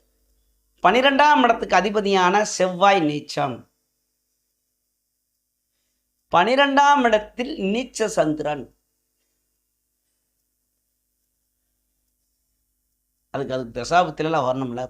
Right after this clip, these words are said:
பார்த்துருவோம். சரிங்களா? சரி, அப்படின்னா கல்யாணமே ஆயிருக்காது இல்லையா? அப்புறம் எதுக்கு என் கல்யாணம் ஆயிருக்குது அப்படிங்களா? தாம்பத்திய சுகமே இல்லைன்னா அப்புறம் எதுக்கு கல்யாணம் ஆகுதுன்னா? இங்க தானே விஷயம் இருக்கு ராஜா. அப்படியே சந்திரனை தூக்கி கடகத்துல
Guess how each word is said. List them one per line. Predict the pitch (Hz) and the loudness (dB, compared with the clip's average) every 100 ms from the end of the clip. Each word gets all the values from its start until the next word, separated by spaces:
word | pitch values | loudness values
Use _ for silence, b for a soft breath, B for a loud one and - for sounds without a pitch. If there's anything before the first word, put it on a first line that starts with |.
| - | -8
பார்த்துருவோம். | 131 - 156 120 _ _ _ _ _ | -10 -10 -18 -20 _ _ _ _ _
சரிங்களா? | - 120 139 143 143 _ _ _ _ _ _ _ | -16 -12 -10 -10 -12 _ _ _ _ _ _ _
சரி, | - 240 185 - - | 0 2 2 -2 -2
அப்படின்னா | 180 214 262 214 | -2 0 0 2
கல்யாணமே | 240 269 269 240 | 4 4 4 4
ஆயிருக்காது | 220 226 208 180 | 4 2 2 0
இல்லையா? | 180 180 202 | 0 2 4
அப்புறம் | 170 214 220 | 4 2 0
எதுக்கு | 220 208 | 0 0
என் | 151 | 0
கல்யாணம் | 170 208 202 | 0 2 0
ஆயிருக்குது | 160 147 143 180 143 - _ - | -2 -4 -8 -8 -8 -10 _ -4
அப்படிங்களா? | 156 156 160 143 127 | -4 -2 -4 -4 -6
தாம்பத்திய | 160 208 214 214 180 | -4 -4 -2 -2 -2
சுகமே | 196 202 | -4 -4
இல்லைன்னா | 190 190 | -4 -4
அப்புறம் | 160 160 | -4 -6
எதுக்கு | 165 160 | -6 -8
கல்யாணம் | 139 156 143 | -8 -6 -8
ஆகுதுன்னா? | 127 135 139 _ _ _ _ _ | -12 -16 -18 _ _ _ _ _
இங்க | 151 202 | -6 -2
தானே | 240 208 | 0 0
விஷயம் | - 196 170 | -2 -4 -4
இருக்கு | 151 131 | -4 -10
ராஜா. | 135 139 - - - _ _ _ _ _ _ _ _ _ _ _ _ _ _ _ _ _ _ _ _ _ _ _ _ _ _ _ - | -8 -4 -4 -4 -10 _ _ _ _ _ _ _ _ _ _ _ _ _ _ _ _ _ _ _ _ _ _ _ _ _ _ _ -4
அப்படியே | 180 240 269 | 0 2 2
சந்திரனை | 240 240 262 262 | 0 0 -2 -2
தூக்கி | 220 190 185 | -4 -4 -2
கடகத்துல | 208 247 233 | 0 0 -2